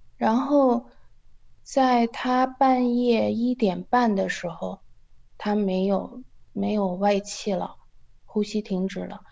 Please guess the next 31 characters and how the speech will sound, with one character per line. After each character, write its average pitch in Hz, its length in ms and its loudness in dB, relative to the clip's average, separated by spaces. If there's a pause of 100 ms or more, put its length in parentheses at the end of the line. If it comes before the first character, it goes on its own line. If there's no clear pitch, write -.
(280)
然 185 180 0
后 208 120 0
医 208 140 0
院 208 240 0
宣 196 280 -6
布 196 120 -4
死 190 220 -8
亡。 185 300 -12 (1900)
然 226 280 2
后 247 300 2
我 202 280 2
的 196 100 0
家 277 300 2
里 254 160 4
人 185 240 0
呢， 202 120 0
因 233 120 2
为 247 100 2
都 262 160 4
不 247 140 0
学 190 260 -6
佛， 185 480 -10 (1120)
当 277 220 4
我 233 120 4
跟 247 200 2
他 254 160 0
们 240 180 2
说 233 520 2
我 202 340 -4
需 - 240 -4
要 196 420 0